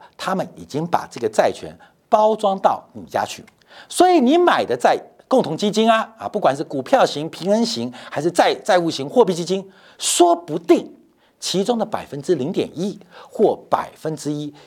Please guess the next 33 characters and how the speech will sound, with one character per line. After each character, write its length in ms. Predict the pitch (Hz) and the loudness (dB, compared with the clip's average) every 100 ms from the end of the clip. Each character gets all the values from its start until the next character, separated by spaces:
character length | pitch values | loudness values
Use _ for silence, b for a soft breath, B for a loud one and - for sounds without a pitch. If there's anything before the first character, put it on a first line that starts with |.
| _ | _
已 240 | 127 107 | -8 -8
经 240 | - 208 220 | -2 0 2
被 240 | 214 - - _ _ _ | 2 2 -10 _ _ _
所 320 | - - 113 | -12 -8 -4
谓 180 | 139 143 | 0 0
的 180 | 101 - - | -2 -8 -2
俄 220 | 226 139 | 0 0
罗 180 | 98 107 | -2 -6
斯 320 | 117 131 139 - _ _ | -6 -6 -8 -10 _ _
有 480 | 127 110 78 71 - | 0 0 0 -12 -16
毒 320 | - 107 139 143 | -8 -6 -6 -8
资 200 | - 190 | -4 -4
产 220 | 170 - - b b b | -4 -10 -16 b b b
给 260 | - 87 69 - - | -4 -4 -4 -16 -4
污 220 | 196 247 | 0 2
染 300 | 233 196 - - | 4 2 2 0
哦， 260 | 269 294 - b b b - | 0 0 -4 b b b -2
给 180 | 131 98 | 0 0
污 220 | 185 302 | 2 2
染 120 | 135 113 | 2 0
哦。 180 | 151 - B | -2 -2 B
所 160 | - 196 | -2 0
以 40 | |
我 60 | 170 | 0
们 20 | - | -4
特 340 | - 381 330 | 2 4 4
别 180 | 165 170 | 4 0
提 100 | 170 | 2
醒 60 | |
观 140 | 151 160 | 0 4
众 60 | |
朋 80 | |
友 20 | 165 | 2